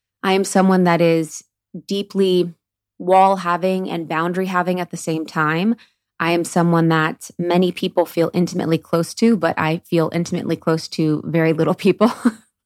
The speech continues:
And I'm saying that knowing that's a control mechanism, okay? I know that is a part of me that is looking to control, but it's a part of me and it's who I am. And it's, um, something I'm working on.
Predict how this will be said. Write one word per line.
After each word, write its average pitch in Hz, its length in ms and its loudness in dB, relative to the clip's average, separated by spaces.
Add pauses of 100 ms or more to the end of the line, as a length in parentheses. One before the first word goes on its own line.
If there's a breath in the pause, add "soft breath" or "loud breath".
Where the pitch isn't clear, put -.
(1040 loud breath)
And 226 140 6
I'm 247 100 4
saying 277 300 2
that 285 260 0
knowing 247 440 2
that's 226 200 0
a 220 60 -6
control 214 360 0
mechanism, 208 600 -2
okay? 202 540 0
I 208 100 0
know 202 300 2
that 220 180 0
is 190 80 -2
a 196 80 -2
part 220 260 0
of 240 140 2
me 185 160 -2
that 196 180 -2
is 196 160 -2
looking 220 340 -2
to 190 120 -4
control, 214 500 2 (400 loud breath)
but 196 120 2
it's 196 100 -2
a 196 60 0
part 214 260 2
of 202 80 -2
me 175 400 0 (160)
and 175 100 -2
it's - 120 -4
who 175 100 0
I 165 80 4
am. 170 380 2 (440 loud breath)
And 175 240 4
it's, 175 240 2
um, 165 440 0
something 220 280 2
I'm 220 80 4
working 233 240 0
on. 156 220 -4